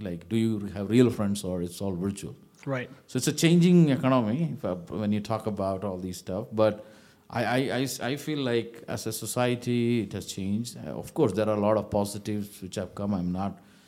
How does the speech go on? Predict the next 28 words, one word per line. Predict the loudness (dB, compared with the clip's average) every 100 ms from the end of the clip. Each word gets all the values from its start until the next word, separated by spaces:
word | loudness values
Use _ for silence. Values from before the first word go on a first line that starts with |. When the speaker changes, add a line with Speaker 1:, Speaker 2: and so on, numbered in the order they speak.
| _
Speaker 1:
just | -8 -6
going | 0 0
to |
say | 0 -4 -4
that, | -2 -4 -6 -10 -12
uh, | -8 -8 -6 -8 -10
it's | -12 -4
all | -2
negative, | 0 -2 -4 -6 -8 -8 -14 -20 _ _ -6
but | 0 0 0
it | -4
has | -2 -2 -4 -10 -16 -12
also | -2 0 2 0
come | 0 -2 0
with | 0
a | 0 0
lot | 2
of, | 0 -2 -14 -20 _
uh, | -12 -8 -8 -8 -8 -8
negativity, | -8 -6 -4 -4 -4 -6 -8 -8 -10 -20 -20 _ _
which | -8 -4
is | 0 0 -2 -8 -10 -12 -4
not | -2 0 0
going | 0 0
to | -4
be | -6 -6
helpful. | -6 -10 -12 -18 -14
And | -6 -4